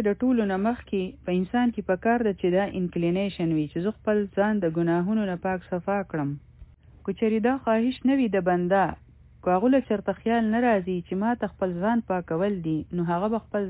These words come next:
ځان څنګه پاک کړي؟ که چاته ځان پاک ښکاري، نو هغه به څنګه بیا خپل ځان صحیح کړي؟ هغه به بیا څه بدي پرېږدي؟ هغه به وایي چې بدي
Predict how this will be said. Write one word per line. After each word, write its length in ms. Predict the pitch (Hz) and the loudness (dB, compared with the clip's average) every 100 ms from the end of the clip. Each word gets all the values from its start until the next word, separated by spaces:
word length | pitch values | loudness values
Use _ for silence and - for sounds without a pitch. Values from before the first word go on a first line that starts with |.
| 180 | -2
ځان 220 | 202 233 240 - - - - - - | 0 0 -2 -6 -20 -20 -20 -20 0
څنګه 260 | 254 240 180 - | 4 4 4 2
پاک 160 | 156 - | 0 0
کړي؟ 180 | 156 143 143 - - - - | -2 -2 -4 -14 -20 -20 -4
که 60 | 196 | 0
چاته 240 | 254 254 208 190 | 2 2 2 2
ځان 180 | 226 226 - | 2 0 0
پاک 180 | 226 226 - | 0 0 -4
ښکاري، 380 | - 247 233 190 | 0 2 2 2
نو 60 | 180 175 | 0 0
هغه 140 | 202 220 | 0 0
به 60 | 196 - | -2 -2
څنګه 260 | 254 240 180 175 | 2 2 2 0
بیا 140 | 180 180 | 0 -4
خپل 240 | - 196 190 180 | -2 -2 0 0
ځان 180 | 190 233 247 | 0 0 0
صحیح 280 | 185 170 185 - | -2 -2 -2 -2
کړي؟ 180 | 143 143 - - | -4 -4 -10 -2
هغه 200 | 196 214 240 | 2 4 4
به 80 | 226 | 6
بیا 140 | 233 233 233 | 6 4 2
څه 80 | 269 214 | 4 4
بدي 200 | 180 175 | 4 0
پرېږدي؟ 380 | 165 160 139 151 156 | 0 0 2 0 0
هغه 180 | 170 208 226 | 2 4 4
به 60 | 220 | 4
وایي 240 | 240 262 233 - | 6 4 2 0
چې 80 | 180 | 2
بدي 240 | 185 185 | 2 4